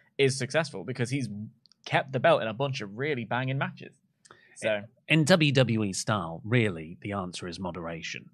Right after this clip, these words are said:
Speaker 1: Right.
Speaker 2: You have it somewhere between the two, where it's mostly defended on pay-per-view, but a few times a year it's
Speaker 1: Yeah.
Speaker 2: on T V. But they've got one belt
Speaker 1: Mm.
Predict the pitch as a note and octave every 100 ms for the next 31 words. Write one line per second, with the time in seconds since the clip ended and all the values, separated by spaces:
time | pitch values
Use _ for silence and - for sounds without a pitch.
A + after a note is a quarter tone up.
0 | - A2 D2 C3 B2+ G#2+ C3+ C#3 C3 A#2+
1 | - - C#3+ C3+ C3+ B2 G#2 - B2 A2+
2 | G#2+ - F#2+ F2+ A#2 G#3 A#3+ A#3+ - E3
3 | C#3 D3+ C#3 C3 B2 B2 A#2+ A#2 A2 A#2
4 | G#2 F2+ - C#3+ B2 A#2+ A#2 G2+ G#2 G2
5 | F2+ C2+ F2+ F2+ E2 E2+ - _ - -
6 | B2 A#2 A2+ B2+ C#3 C#3+ B3 A#3+ E3 F#2+
7 | F#2+ - A#2 A2 G#2